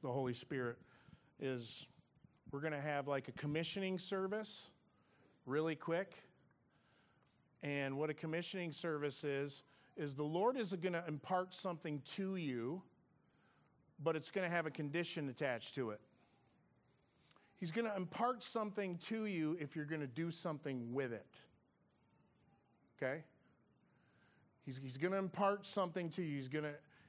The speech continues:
he's gonna give you a measure of the anointing, the measure, but you gotta do something with it. Okay? It's kinda like muscles. You know, I didn't get this big from Jane Fonda videos. I wish it was that easy.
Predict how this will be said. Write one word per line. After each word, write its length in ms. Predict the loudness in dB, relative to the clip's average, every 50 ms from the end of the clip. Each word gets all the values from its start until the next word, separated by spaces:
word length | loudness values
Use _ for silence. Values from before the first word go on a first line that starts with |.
| -20 -10
he's 160 | -8 -8 -4
gonna 160 | -4 -2 -2 -2
give 220 | -2 0 0 2
you 140 | 2 2 2
a 60 | 2
measure 540 | 2 2 2 2 2 2 0 0 0 2 2
of 140 | 0 0 0
the 120 | -2 -2
anointing, 800 | 0 0 0 0 0 -2 -2 -4 -4 -6 -6 -6 -6 -8 -10 -12 -14 _ _ _ _ _ _ _ _ _ _ _ -2 2
the 200 | 4 4 4 4
measure, 560 | 2 2 0 0 -2 -4 -6 -8 -8 -10 -14 -18 _ _ _ _ _ _ _ _ _ -6
but 100 | -4 -2
you 60 | 2
gotta 200 | 2 2 2 2
do 180 | 0 -2 -2
something 320 | 0 0 -2 -2 -2 -2 -4
with 140 | -6 -6 -8
it. 100 | -12 -18 -20 -20 -20 -20 _ _ _ _ -18 -10
Okay? 260 | -6 -4 -4 -4 -6 -10 -16 -20 -20 -20 -20 -12
It's 180 | -10 -10 -10 -8 -2
kinda 240 | 2 4 4 4 4
like 240 | 4 2 2 0 2
muscles. 640 | 4 4 4 4 2 -4 -6 -8 -10 -12 -12 -12 -16 -20 _ _ _
You 100 | -6 -4
know, 100 | -2 -2
I 160 | 0 0 0
didn't 220 | -2 -2 -6 -4 -4
get 160 | -4 -4 -2
this 160 | -4 -6 -4
big 240 | -4 -4 -6 -4 -6
from 160 | -6 -6 -4
Jane 240 | -2 -2 -2 -2 -2
Fonda 300 | -2 -2 -2 -2 -4 -2
videos. 640 | -2 0 0 0 0 0 0 -2 -4 -8 -10 -12 -14 -16 -20 -20 _ _ -20 -20 -20 -20 -20 -20 -20 -20 -20 -20 -20 -20 -20 -20 -20 -20 -20 -20 -20 -20 -20 -20 -20 -20 -20 -20 -20 -20 -20 -20 -20 -20 _ _ -20 -20 -20 -20 -12 -6
I 40 | -2
wish 280 | 0 0 0 0 -2
it 40 | -2
was 160 | -2 -2 0
that 220 | 0 0 0 2 0
easy. 400 | 0 0 -2 -2 -4 -6 -6